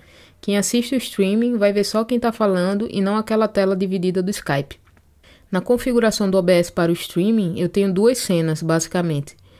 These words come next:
A primeira é a tela de espera, a segunda é a tela do programa Saúde é o Tema.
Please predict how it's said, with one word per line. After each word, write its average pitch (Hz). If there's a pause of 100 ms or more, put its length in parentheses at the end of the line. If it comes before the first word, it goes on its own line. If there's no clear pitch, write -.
(320)
A 175
primeira 202
é 240
a 220
tela 202
de 185
espera, 202
a 180
segunda 214
é -
a 220
tela 208
do 196
programa 185
Saúde 185
é 220
o 226
Tema. 160